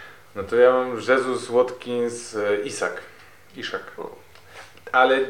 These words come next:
Speaker 1: nie jestem pewien, czy w ogóle zagrałbym trzema napastnikami. Raczej
Speaker 2: Ja też
Speaker 1: wolałbym
Speaker 2: nie.
Speaker 1: pięcioma pomocnikami zagrać. Jakbym grał free hita, to bym wybrał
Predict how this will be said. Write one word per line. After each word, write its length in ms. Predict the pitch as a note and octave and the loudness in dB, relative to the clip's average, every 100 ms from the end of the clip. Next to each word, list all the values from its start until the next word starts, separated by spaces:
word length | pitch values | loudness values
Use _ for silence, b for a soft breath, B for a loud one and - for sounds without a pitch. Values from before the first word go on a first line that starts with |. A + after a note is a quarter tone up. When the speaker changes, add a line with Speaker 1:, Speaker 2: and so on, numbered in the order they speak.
| C3 | 0
Speaker 1:
nie 120 | D3+ | 6
jestem 300 | D#3+ D#3 B2 | 6 4 2
pewien, 260 | A#2+ A2 A2 | 2 2 -2
czy 120 | G#2+ | -8
w 80 | G2 | -8
ogóle 180 | G2 G2 | -2 0
zagrałbym 360 | F#2+ F#2+ F#2+ | 2 0 -2
trzema 260 | F#2+ G2+ F#2 | -6 -4 -2
napastnikami. 540 | F2+ F2 - - F#2 - - - | -4 -6 -10 -12 -14 -16 -20 -8
Raczej 320 | G#2 A2 - D3 | 0 2 2 4
Speaker 2:
Ja 60 | C#3+ | 8
też 100 | D3 | 8
Speaker 1:
wolałbym 280 | D3 B2+ | 8 6
Speaker 2:
nie. 60 | D3+ | 4
Speaker 1:
pięcioma 300 | - D3 C#3+ | 4 6 6
pomocnikami 640 | C#3 C#3 D#3 C#3+ C3+ A#2 | 6 2 2 4 4 4
zagrać. 340 | A2 G2+ G2 G#2 | 2 2 0 0
Jakbym 260 | G2 G#2+ | -2 0
grał 200 | A2 A#2+ | 6 6
free 180 | A#2+ B2 | 6 -4
hita, 240 | B2+ C3+ | -4 -2
to 160 | B2+ A#2 | 0 0
bym 160 | A2+ A2 | -2 -6
wybrał 360 | A2 A2+ A2 | 2 4 4